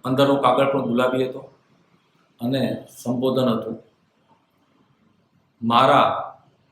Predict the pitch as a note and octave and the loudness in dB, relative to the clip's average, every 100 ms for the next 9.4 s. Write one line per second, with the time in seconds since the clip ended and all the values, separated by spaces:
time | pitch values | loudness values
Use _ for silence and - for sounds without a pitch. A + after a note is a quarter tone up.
0 | - A#2+ A#2+ B2 D3 - - C#3+ B2+ A#2 | -10 -2 0 2 2 0 0 2 2 2
1 | A#2+ C3+ C3 - - _ _ _ _ _ | 4 4 2 -2 -8 _ _ _ _ _
2 | _ _ _ _ _ - C#3 A#2+ A2+ A2+ | _ _ _ _ _ -4 -2 0 -2 -6
3 | A#2 A2 G#2+ - - - - _ _ _ | -8 -6 -6 -6 -8 -10 -16 _ _ _
4 | _ _ _ _ _ _ _ - - - | _ _ _ _ _ _ _ -20 -20 -20
5 | _ _ - - _ _ _ _ A#2+ B2 | _ _ -20 -20 _ _ _ _ -2 0
6 | D3 C#3 C#3+ C#3+ C3+ - - - _ _ | 2 4 4 4 2 0 -6 -14 _ _
7 | _ - - B2+ D#3+ D#3+ D3+ D3 D3 - | _ -12 -4 0 4 4 4 2 -2 -2
8 | B2 B2 G#2+ G#2 - - - - _ _ | -2 0 -2 -4 -10 -20 -20 -20 _ _
9 | E3+ F#3 - - | -2 -2 -4 -10